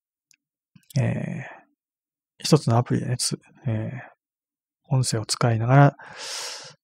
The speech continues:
ライブ配信やってみたいと思ってます。<laughs> なので、当然、スカイフォンを使えば、スカイフォンで占いの依頼を受けられなくなるけどね。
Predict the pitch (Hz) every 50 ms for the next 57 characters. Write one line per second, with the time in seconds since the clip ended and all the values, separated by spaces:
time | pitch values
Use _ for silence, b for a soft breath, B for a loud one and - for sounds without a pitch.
0 | _ _ _ _ _ _ - 135 127 127 117 104 131 120 - - 113 104 110 _
1 | - 143 127 123 117 - 131 120 117 - - 151 139 - _ _ _ _ - -
2 | - 127 123 - _ - - 127 131 127 - - - - - - _ _ _ _
3 | _ _ _ _ B B B B B B B B B B - - _ _ - -
4 | - - - - - - - - 147 135 123 120 139 131 117 - 151 - _ -
5 | - 160 160 160 151 143 143 - _ b b b b b b b - - - -
6 | 175 165 165 - 151 127 117 113 - - - 131 123 131 170 175 - - - 147
7 | 143 139 123 131 113 120 139 139 131 120 120 120 120 120 117 113 110 113 117 120
8 | 113 107 104 - - 147 139 131 131 131 117 98 - - - - - - - 175
9 | 123 131 - -